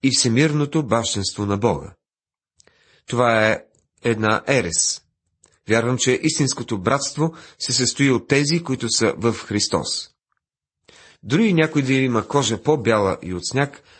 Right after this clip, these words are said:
ако не е Божие дете, той не ми е брат. Друг може да има кожа по-черна от нощта.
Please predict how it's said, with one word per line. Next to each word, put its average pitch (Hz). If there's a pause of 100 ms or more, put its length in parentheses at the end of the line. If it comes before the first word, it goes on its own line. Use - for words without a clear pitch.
(120)
ако 131
не 202
е 226
Божие 147
дете, 147 (340)
той 139
не 147
ми 202
е 165
брат. 104 (1160)
Друг 147
може 156
да 156
има 160 (320)
кожа 131
по-черна 113
от 104
нощта. 104